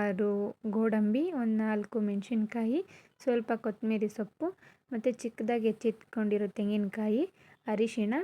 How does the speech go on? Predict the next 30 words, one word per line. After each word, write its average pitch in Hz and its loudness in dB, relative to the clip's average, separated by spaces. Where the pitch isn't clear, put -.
ಒಂದು 226 0
ಏಳರಿಂದ 214 2
ಎಂಟು 202 0
ಬೆಳ್ಳುಳ್ಳಿ 202 0
ಇಳುಕ್ಲು, 196 0
ಮತ್ತು 214 0
ಒಗ್ಗರಣೆಗೆ 202 0
ಎಣ್ಣೆ 220 2
ಮತ್ತು 254 -2
ಉಪ್ಪು. - -2
ನೆಕ್ಸ್ಟು 247 -2
ನಾವಿಲ್ಲಿ 214 2
ಒಂದು 220 2
ಬೌಲ್ನ 233 0
ತೊಗೊಂಡು 202 -2
ಅದಕ್ಕೆ, 233 -4
ಆ, 233 -4
ಹೆಸ್ರು 220 -2
ಬೇಳೆನೂ 214 2
ಮತ್ತು 220 0
ಅಕ್ಕಿನ 226 -2
ಹಾಕಿ 202 -4
ನೀಟಾಗಿ 226 0
ವಾಶ್ 208 -2
ಮಾಡ್ಕೋಬೇಕು. 202 -2
ವಾಶ್ 233 -2
ಮಾಡ್ಕೊಂಡು 226 0
ಅದನ್ನು 233 0
ಕುಕ್ಕರ್‌ಗೆ 220 -2
ಹಾಕ್ಕೊಂಡು, 208 0